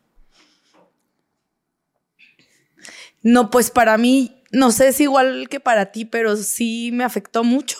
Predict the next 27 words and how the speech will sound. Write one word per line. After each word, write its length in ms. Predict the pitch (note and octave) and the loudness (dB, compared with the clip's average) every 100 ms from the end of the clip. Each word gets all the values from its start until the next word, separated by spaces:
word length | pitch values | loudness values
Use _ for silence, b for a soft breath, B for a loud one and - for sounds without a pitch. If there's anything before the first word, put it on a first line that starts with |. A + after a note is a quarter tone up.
| - | -12
me 200 | C4+ A3 | -6 -4
dolió 260 | G#3+ A3 A#3 | -4 -4 -4
mucho 320 | B3+ - C4+ | -4 -2 -2
verte. 360 | B3+ A#3+ - - - B B B B B _ _ | -2 -6 -12 -20 -20 B B B B B _ _
Tenía 260 | C4 C4 C4 | 0 0 -2
mucha 240 | C4 - | -6 -10
impotencia, 760 | C#4+ D#4+ - - E4 F4+ G4+ F#4 F4 - _ B B B - | -10 -12 -12 -8 -6 -4 -4 -4 -6 -14 _ B B B -2
me 220 | C#4+ G#3 | 0 0
sentí 920 | D4+ C#4 C4+ D4+ D#4 F4+ - _ _ _ - | 0 -2 -2 -2 0 0 -2 _ _ _ 0
agredida 640 | C4 B3+ B3+ C4 C#4 C4+ | 2 2 2 0 0 0
yo 180 | C4 B3+ | 0 -2
también. 380 | C4 C#4 D4 F#4+ C5 C#5+ _ _ _ B B B _ _ _ _ _ - | -2 -2 0 2 2 -2 _ _ _ B B B _ _ _ _ _ -6
Pensaba 360 | D4 B3+ C#4+ | -2 2 2
mucho 240 | D4+ - F4+ | 0 -4 -4
en 100 | D#4+ | -4
mis 140 | D4 | -2
sobrinos. 840 | C4+ B3 D4 D#4+ F4 F4+ - - - _ B B B B _ - _ _ _ | 0 0 0 -2 -6 -10 -10 -12 -12 _ B B B B _ -20 _ _ _
Fue 220 | - - C#4+ | -10 0 0
una 180 | D4+ F4+ | 2 -2
situación 460 | - D4 B3 A#3+ | -4 -4 -2 -4
que 140 | A#3+ C4+ | -6 -8
sí, 300 | C4+ B3+ C#4 | -6 -6 -6
en 120 | C#4+ | -8
realidad 380 | D4 C#4+ C#4 C#4 | -8 -6 -4 -4
me 120 | D#4+ | -4
dolió 260 | D4 C4 C4+ | -6 -6 -6
mucho. 320 | C4+ D#4 | -8 -10